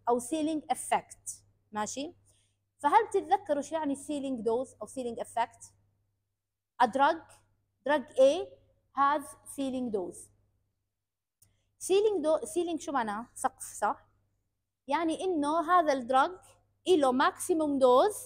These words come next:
مرتبطة مع ماكسيموم افكت، وأكثر من هاي الماكسيموم دوز ما في ماكسيموم افكت. يعني بوصل، لو رسمت جراف بين الدوز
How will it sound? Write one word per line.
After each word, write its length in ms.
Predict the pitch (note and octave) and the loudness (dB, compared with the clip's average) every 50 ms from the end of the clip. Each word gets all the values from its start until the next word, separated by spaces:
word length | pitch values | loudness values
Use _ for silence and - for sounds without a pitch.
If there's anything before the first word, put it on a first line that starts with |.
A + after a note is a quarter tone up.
| - _ _ _ _ _ _ _ _ _ _ _ _ _ _ _ _ _ - | -18 _ _ _ _ _ _ _ _ _ _ _ _ _ _ _ _ _ -10
مرتبطة 520 | A#3+ B3 B3 - - D#4+ D4+ F4 E4 D#4+ D4 | -6 -6 -4 0 2 2 2 2 2 0 0
مع 140 | C4+ C4 | 0 0
ماكسيموم 560 | B3 B3+ C4 D4 - - - D#4 C#4 C4 B3 - | 0 0 0 -2 -2 -6 -8 -6 -6 -4 -4 -6
افكت، 720 | A#3+ - - - - A3+ - - - - - - - - _ _ _ _ _ _ - | -8 -8 -6 -2 -2 -2 -2 -2 -8 -16 -14 -14 -14 -14 _ _ _ _ _ _ -4
وأكثر 580 | - A3+ - - F4+ G4 - - - D#4 C#4 B3+ | -2 -2 0 0 -2 -2 -2 -4 -2 -2 0 0
من 180 | B3 A#3+ B3 | 0 -2 -4
هاي 220 | A#3+ C#4 F4 F#4 F4+ | -2 0 0 0 0
الماكسيموم 640 | D#4+ C#4+ E4 E4+ E4+ - - F4+ D4+ D#4 D#4 D4 C4+ | 0 0 -2 -2 -2 -2 -2 0 0 2 0 0 0
دوز 400 | C#4+ D4+ D4+ D4+ D#4+ F#4+ A4 G#4+ F4+ - - _ _ - | 2 4 6 6 6 6 4 2 -2 -8 -16 _ _ -4
ما 160 | D4 D#4 D#4 | 0 0 0
في 200 | D#4 - C4 A#3 | 0 0 -2 0
ماكسيموم 460 | A#3 A3 G3+ - - A3+ G#3 G3 - | 0 0 -2 -2 -8 -8 -8 -8 -10
افكت. 560 | - - - - F#3+ D#3 _ _ - - - _ _ _ _ - | -14 -16 -12 -10 -10 -10 _ _ -16 -16 -16 _ _ _ _ 0
يعني 180 | - A#3+ B3 B3 | 2 2 2 2
بوصل، 580 | G#3+ C4+ D#4+ F4 E4+ - E4+ E4+ F4+ G4 G4+ - - | 2 0 -2 -2 -2 2 2 4 4 4 0 -4 -4
لو 180 | G4+ A#3+ B3 B3+ | 0 2 2 4
رسمت 500 | B3+ B3 - F4 E4+ E4 - - - B3 | 2 2 4 2 2 2 0 -6 -8 -8
جراف 640 | A3 G3 C4 C4 C4 C#4 D#4+ G#4 - - - - _ _ _ _ _ _ _ _ - | -6 0 2 4 4 6 4 2 0 -2 -18 -20 _ _ _ _ _ _ _ _ 4
بين 240 | B3 C#4+ D4 D4 C4+ | 8 8 8 8 6
الدوز 680 | B3+ G#3+ G3 G3+ C#4+ D4 C#4+ D4+ F#4 G#4+ G4+ - - | 0 -2 -2 2 6 6 8 8 8 6 4 0 -8